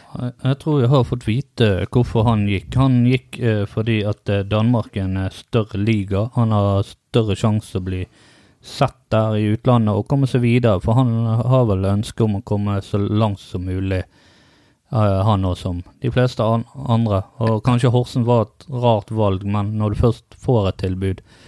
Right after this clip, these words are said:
så kan du enten ta sjansen eller ikke. Han tok sjansen, og det var dumt for oss i Brann, men han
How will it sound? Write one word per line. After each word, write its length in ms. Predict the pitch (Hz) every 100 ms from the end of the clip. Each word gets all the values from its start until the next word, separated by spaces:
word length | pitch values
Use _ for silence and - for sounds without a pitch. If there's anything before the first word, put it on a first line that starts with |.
| - -
så 160 | - 117
kan 200 | - 104
du 40 | 104
enten 360 | 104 120 113
ta 160 | - 107
sjansen 420 | - 95 95 95
eller 180 | 92 90
ikke. 140 | - 95
Han 100 | 117
tok 220 | 135 123
sjansen, 640 | - 107 113 - 104 107 123
og 120 | 110
det 60 | 107
var 80 | 110
dumt 460 | 117 117 120 - - _ - _
for 220 | - 113
oss 380 | 120 - - - _ _ -
i 120 | 107
Brann, 380 | 117 117 120 123 _ 127
men 200 | 117 107
han 360 | 107 107 107